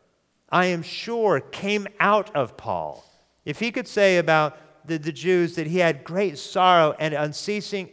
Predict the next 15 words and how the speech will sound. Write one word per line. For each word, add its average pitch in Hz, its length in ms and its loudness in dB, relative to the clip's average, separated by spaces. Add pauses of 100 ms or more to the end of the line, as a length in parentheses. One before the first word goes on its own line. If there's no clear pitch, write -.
anguish 165 600 -2
in 160 120 -8
his 156 220 -6
heart 160 360 2 (320)
about 151 320 4
their 160 140 0
state 156 360 -2
before 151 260 -8
the 135 100 -6
Lord, 120 540 -4 (220)
certainly 202 560 -4
that 135 320 -2
care 143 580 -4 (480)
burst 185 360 2
forth - 840 -6